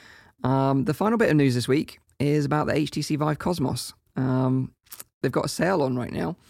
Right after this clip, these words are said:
So from the first of January to the tenth of January, H T C are running a promotion where you can get a hundred dollars off the retail price. So instead of paying six hundred and ninety-nine U S dollars, you'll be paying five hundred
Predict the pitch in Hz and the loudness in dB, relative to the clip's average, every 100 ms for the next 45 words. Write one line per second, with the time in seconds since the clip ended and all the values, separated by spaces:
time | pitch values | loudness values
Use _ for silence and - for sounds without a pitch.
0 | - - - - 135 139 139 131 - 143 | -20 -20 -20 -4 0 2 2 -2 -2 0
1 | 139 - 170 180 - 131 131 131 160 - | 0 0 0 0 -2 -2 0 0 -2 -4
2 | 123 - 175 165 135 123 127 127 131 160 | -6 -4 -6 -4 -4 0 0 0 -2 -4
3 | _ - - - 143 - 139 - 131 127 | _ -20 -10 -2 -2 -2 -2 0 2 2
4 | 127 123 - 131 139 - 131 127 127 131 | 0 0 0 0 0 0 2 2 2 0
5 | 123 - 147 139 127 - 135 131 123 120 | -2 -2 -2 -2 -4 -2 0 2 2 0
6 | - - 110 - - 123 123 - - 120 | -6 -14 -16 -6 0 0 0 -6 -6 0
7 | 117 127 123 120 - 123 117 - - - | 0 0 0 -2 -2 -2 -2 -8 -8 -2
8 | 123 123 120 - 123 - 127 123 123 - | 0 0 -2 -2 -4 -2 -2 -2 -2 -6
9 | - - 143 131 127 120 120 151 202 139 | -20 -6 -4 0 0 2 2 2 2 2
10 | 123 127 123 - 123 123 117 - - - | 2 2 0 0 0 0 -2 -10 -14 -4
11 | 117 127 127 123 117 - 139 131 123 123 | -2 0 0 -2 -2 0 2 2 2 0